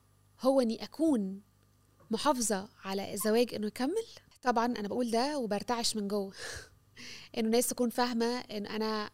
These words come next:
بحاول أو إنه يوصل كلامي إنه بحاول أزق ناس تجاه خطوة عنيفة، ولكني أرجع أكد إن إحنا محتاجين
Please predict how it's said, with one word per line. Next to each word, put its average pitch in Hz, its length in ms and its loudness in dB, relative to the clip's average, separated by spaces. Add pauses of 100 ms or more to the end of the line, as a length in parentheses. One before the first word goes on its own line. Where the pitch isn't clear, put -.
(120)
بحاول 214 640 0 (240)
أو 214 120 0
إنه 214 160 2
يوصل 226 440 0
كلامي 214 580 0 (260)
إنه 202 320 0
بحاول 220 380 2
أزق 208 280 0
ناس 214 260 -2
تجاه 208 200 -6
خطوة 208 360 -8
عنيفة، 196 380 -6 (400)
ولكني 240 380 -2
أرجع 226 380 -2
أكد 220 240 -8
إن 214 100 -2
إحنا 233 180 -2
محتاجين 240 640 0